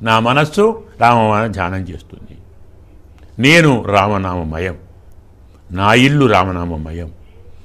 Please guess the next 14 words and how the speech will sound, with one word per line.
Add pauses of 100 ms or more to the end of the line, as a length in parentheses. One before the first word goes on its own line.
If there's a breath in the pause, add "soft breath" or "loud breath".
(120)
నా
కుటుంబం
రామనామమయం. (140)
దీనికి (1300 soft breath)
పరమాత్మ
యందు
భక్తి (140)
ప్రవాహం
కలగటానికి,
భక్తి
రసం
కలగటానికి, (640 soft breath)
భక్తి
రస